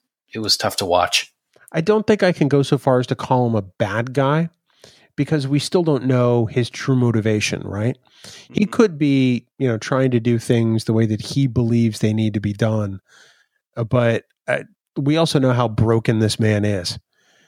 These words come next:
Speaker 2: And I, I think his, his very nature at this point calls every decision he makes i-, into question. And I think that, I think Cornwell was spot on. I think that's why, you know, Cornwell wound up the prisoner of the Klingons.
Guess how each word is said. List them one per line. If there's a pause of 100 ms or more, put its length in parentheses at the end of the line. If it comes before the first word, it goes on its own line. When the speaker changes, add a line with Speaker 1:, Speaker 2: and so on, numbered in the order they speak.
(280)
Speaker 2:
And
I,
I
think (580)
his,
his
very
nature
at
this
point (400)
calls
every
decision
he
makes
i-,
into
question. (340)
And
I
think
that, (360)
I
think
Cornwell
was
spot
on.
I
think
that's
why, (440)
you
know,
Cornwell
wound
up
the
prisoner
of
the
Klingons.